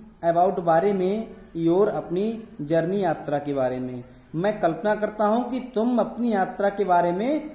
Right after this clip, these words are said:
कुछ भी नहीं जानते हो। "I am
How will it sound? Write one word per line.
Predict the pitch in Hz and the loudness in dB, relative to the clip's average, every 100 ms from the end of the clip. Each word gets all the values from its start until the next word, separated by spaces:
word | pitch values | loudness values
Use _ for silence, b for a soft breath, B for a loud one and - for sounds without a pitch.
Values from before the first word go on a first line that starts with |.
| - - | -18 -4
कुछ | 196 196 | -2 -2
भी | 208 | -2
नहीं | 208 190 | 0 2
जानते | 208 151 143 160 | 2 2 0 -2
हो। | 139 120 117 - - - - - - - - - - - - - - - - - - - - - 170 | -4 -4 -10 -14 -20 -20 -20 -20 -20 -20 -20 -20 -20 -20 -20 -20 -20 -20 -20 -20 -20 -20 -20 -12 0
"I | 175 | 2
am | 185 190 | 4 2